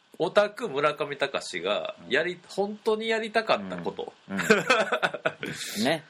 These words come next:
Speaker 1: うん。
Speaker 2: うん。
Speaker 1: なんやけど、その、アートビジネスマン、アートソルジャー村上隆としては、多分今その流れを多分キャッチしたいと必死やな、なんやと思うね。
Speaker 2: うん。うん。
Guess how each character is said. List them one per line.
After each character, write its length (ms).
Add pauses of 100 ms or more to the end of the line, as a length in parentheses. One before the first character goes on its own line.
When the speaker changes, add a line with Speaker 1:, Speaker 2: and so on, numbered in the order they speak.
(200)
Speaker 1:
う 60
ん。 40
Speaker 2:
う 20
ん。 520
Speaker 1:
な 120
ん 80
や 140
け 160
ど、 460
そ 140
の、 320 (120)
ア 220
ー 60
ト 120
ビ 160
ジ 120
ネ 120
ス 160
マ 160
ン、 140 (760)
ア 120
ー 80
ト 100
ソ 160
ル 100
ジ 140
ャ 100
ー 40
村 180
上 180
隆 300
と 100
し 120
て 100
は、 220
多 100
分 140
今 160
そ 100
の 160
流 240
れ 80
を 80
多 140
分 180
キ 100
ャ 60
ッ 80
チ 140
し 100
た 160
い 80
と 140
必 160
死 240
や 120
な、 220 (220)
な 100
ん 80
や 120
と 100
思 240
う 20
ね。 240
Speaker 2:
う 40
ん。 40
う 40
ん。 200